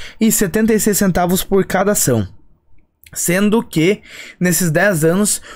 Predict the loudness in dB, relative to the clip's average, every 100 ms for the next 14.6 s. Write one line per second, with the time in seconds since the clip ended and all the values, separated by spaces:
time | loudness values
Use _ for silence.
0 | -4 2 2 2 2 2 4 2 2 2
1 | 2 2 4 2 2 0 2 2 2 2
2 | 2 2 2 2 2 2 2 2 2 0
3 | 0 0 0 0 0 -2 -2 0 0 2
4 | 0 0 -4 -8 -14 -20 -20 0 2 2
5 | 0 2 0 0 -4 -12 -16 -4 0 0
6 | 2 0 0 -4 -10 -18 -6 -2 0 0
7 | 0 2 2 2 4 4 4 4 4 4
8 | 2 2 4 4 4 4 2 2 0 -2
9 | -8 -12 -12 -4 0 2 2 2 2 2
10 | 2 2 0 2 2 2 2 2 2 2
11 | 2 2 0 0 0 0 0 2 4 4
12 | 2 2 2 2 2 2 2 2 2 2
13 | 0 0 -2 -2 0 2 2 4 4 4
14 | 2 4 4 2 2 0